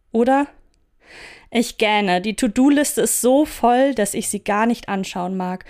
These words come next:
Und warum hatte ich eigentlich die Idee, in der Früh schwimmen zu gehen? Ach ja,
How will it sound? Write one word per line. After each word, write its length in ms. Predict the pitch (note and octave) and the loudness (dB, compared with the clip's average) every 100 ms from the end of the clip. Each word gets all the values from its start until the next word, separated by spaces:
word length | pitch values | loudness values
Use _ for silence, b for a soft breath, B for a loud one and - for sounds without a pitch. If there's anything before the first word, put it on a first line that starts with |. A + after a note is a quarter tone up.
| B B B | B B B
Und 220 | G#3+ - | -2 0
warum 420 | G#3+ G#3 C4+ D#4+ | 0 4 4 4
hatte 160 | A3+ G#3+ | 2 0
ich 140 | - | -2
eigentlich 380 | A3 C#4 C#4+ - | 2 4 4 2
die 140 | G3 F#3 | -2 -4
Idee, 280 | F3 G#3 | 0 2
in 140 | A#3+ G#3 | 4 2
der 80 | F3+ | 0
Früh 260 | - A3+ | -2 0
schwimmen 400 | A3 - A3 B3+ | 0 0 2 4
zu 160 | - E3 | 2 -6
gehen? 320 | - G3 G3 B B B B B - | -6 -4 -6 B B B B B -10
Ach 140 | F#3 | -8
ja, 240 | - D#3 | -6 -8